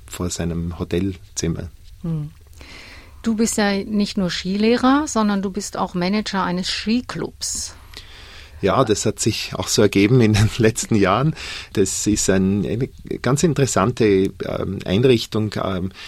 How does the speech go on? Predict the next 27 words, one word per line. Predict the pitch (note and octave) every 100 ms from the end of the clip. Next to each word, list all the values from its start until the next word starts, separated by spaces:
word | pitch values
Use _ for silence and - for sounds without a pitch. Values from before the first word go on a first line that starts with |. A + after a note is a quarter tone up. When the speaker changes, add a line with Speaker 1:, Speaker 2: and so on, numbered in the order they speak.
| -
Speaker 1:
in | A2
vielen | - C#3 F#3+
australischen | G2 - F2+ F#2 F2 F#2+
Skigebieten | - F#2 G2 A#2 C3+ D3+
und | C#3
ganz | - G3
besonders | - C#3 C3 C3 A#2
am | A2+
Mount | G#2+ G2+
Buller, | - E3+ C3+ - - - - -
dass, | B2+ - -
ähm, | A2 A2+ A2 G2+ - -
ja, | - G2+ -
sehr | - G#2+
viel, | C3 - D#3+ D3+ C#3+ -
äh, | - - - - - - - G#2
Gäste | - G2+ - D3+
übernachten | B2 A#2+ G#2 F2+ - - A#2+
in | A2
sogenannten | G#2+ G#2 A2 G#2 G#2+ - G2 G2+ G2 -
Skiclubs. | - B2+ C#3 - - G2 F#2 - - - -
Also | - F#2
das | F#2 F#2+ -
ist | -
dann | A#2+ G#2
ein, | F#2+ F#2+ F2
ein | F#2 D#2+